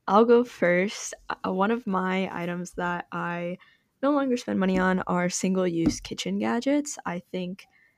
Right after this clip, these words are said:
that, like, a garlic press or, like, a specific peeler, A, it just collects in my, um, it, it literally collects in my drawers, and then I,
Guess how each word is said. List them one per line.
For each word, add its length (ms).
that, 260
like, 180
a 100
garlic 500
press 640
or, 140
like, 160
a 60
specific 760
peeler, 640
A, 280
it 100
just 240
collects 720
in 200
my, 640
um, 460
it, 240
it 80
literally 260
collects 320
in 80
my 100
drawers, 360
and 100
then 80
I, 160